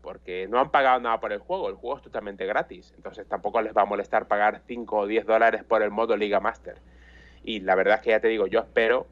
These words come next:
que tengamos ese, ese modo Liga Master. El, el modo también que podrían implementar, que a futuro vendría muy bien a este juego, es el,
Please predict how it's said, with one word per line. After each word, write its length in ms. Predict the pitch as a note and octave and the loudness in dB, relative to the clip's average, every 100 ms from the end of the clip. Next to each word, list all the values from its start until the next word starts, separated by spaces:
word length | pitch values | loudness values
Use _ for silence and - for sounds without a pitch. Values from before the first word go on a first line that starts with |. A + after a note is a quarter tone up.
| - - | -20 -10
que 120 | A2 | -8
tengamos 440 | G#2 G#2 G#2+ G#2 | -2 -2 -2 -4
ese, 380 | A2 - F#2+ F#2+ | -8 -4 -2 -2
ese 180 | - G#2+ | -2 -4
modo 220 | G#2 G2+ | -2 0
Liga 160 | G2+ G#2 | 2 2
Master. 420 | C#3+ - E3 D#3 - - - | 2 2 0 0 -12 -20 -4
El, 240 | B2 B2 | 0 0
el 200 | A#2+ A2+ | -2 -6
modo 340 | A2 C3+ E3 C#3+ | -2 0 0 0
también 240 | G#2 B2+ | -4 -6
que 100 | C3+ | -8
podrían 380 | - G#2 G#2 A#2+ | -6 -4 -2 -2
implementar, 720 | A2+ A2 G#2 G2+ A#2 B2 - - - | -4 -8 -8 -4 0 0 0 -10 -20
que 240 | - A1+ - - - | -20 -20 -20 -20 -10
a 120 | G2 | -10
futuro 440 | A#2 G#2+ B2+ B2+ | -10 -10 -2 0
vendría 400 | G2 G2 A2+ A#2 | 0 -4 -2 0
muy 200 | A2 A#2+ | 0 -6
bien 220 | A2+ A#2 | -4 -4
a 40 | G#2+ | -4
este 160 | - | -6
juego, 380 | A2+ B2 B2+ A2 | -4 0 0 0
es 200 | A2 - | -2 -4
el, 480 | B2 A2 G#2+ G#2 G2 | -4 -4 -6 -12 -6